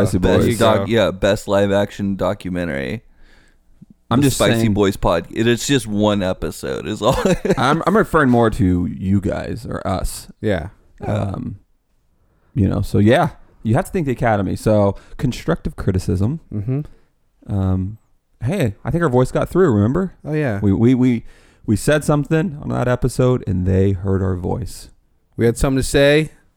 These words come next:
Speaker 3: and yeah.
Speaker 1: And then after watching, some of that, yeah, they could have cut out. I don't know.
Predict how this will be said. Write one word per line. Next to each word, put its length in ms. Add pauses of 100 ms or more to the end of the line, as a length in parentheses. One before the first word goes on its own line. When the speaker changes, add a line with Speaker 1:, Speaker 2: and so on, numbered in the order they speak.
(640)
Speaker 3:
and 420 (220)
yeah. 260 (480)
Speaker 1:
And 100
then 80
after 240
watching, 520 (1600)
some 240
of 80
that, 160
yeah, 220
they 180
could 140
have 60
cut 160
out. 200
I 40
don't 120
know. 280